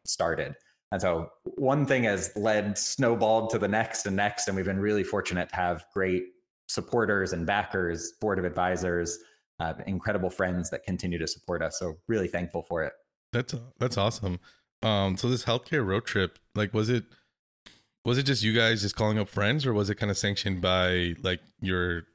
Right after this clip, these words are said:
Speaker 2: where you were working?
Speaker 1: No, it is actually, it's truly a wild story. Uh, I don't know that there's much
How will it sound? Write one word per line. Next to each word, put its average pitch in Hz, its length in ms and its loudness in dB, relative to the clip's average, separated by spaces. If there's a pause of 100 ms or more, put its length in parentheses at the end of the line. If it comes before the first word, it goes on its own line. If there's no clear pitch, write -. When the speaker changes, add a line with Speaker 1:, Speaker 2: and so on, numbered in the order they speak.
(260)
Speaker 2:
where 104 120 2
you 95 140 0
were 90 100 0
working? 85 460 -2 (560)
Speaker 1:
No, 151 80 2
it 127 160 2
is 180 160 4
actually, 147 320 4
it's 120 300 0
truly 160 340 2
a 147 80 4
wild 110 420 2
story. 92 540 0
Uh, 107 260 0
I 110 40 2
don't 117 120 0
know 120 120 2
that 117 80 0
there's 107 200 2
much 101 280 -2